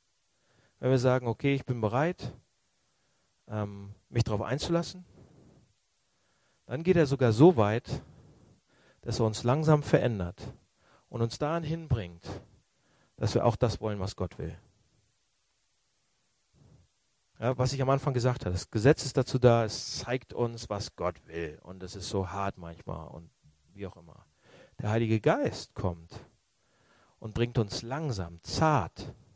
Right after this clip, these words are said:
dahin, dass wir wollen, was Gott will. Und eine der Sachen, eine der größten Sachen ist, dass eben die Kirche offen ist für alle. In Wilhelmsburg,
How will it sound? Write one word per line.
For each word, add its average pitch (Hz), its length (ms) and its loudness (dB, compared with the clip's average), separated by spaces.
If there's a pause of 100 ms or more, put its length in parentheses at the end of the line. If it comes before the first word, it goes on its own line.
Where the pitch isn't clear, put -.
(1300)
dahin, 120 360 0
dass 117 200 -2
wir 107 120 0
wollen, 107 200 0
was 98 180 -8
Gott - 220 -8
will. - 180 -18 (1900)
Und 113 140 0
eine 156 200 6
der 120 140 8
Sachen, 113 320 2
eine 110 220 0
der 110 100 2
größten 123 420 6
Sachen 101 300 -2
ist, 101 220 -2
dass 110 160 -6
eben 107 260 -4
die 98 100 0
Kirche - 520 -4
offen 101 280 -6
ist 87 200 -10
für - 160 -4
alle. - 180 4 (2750)
In 90 180 -16
Wilhelmsburg, 123 640 2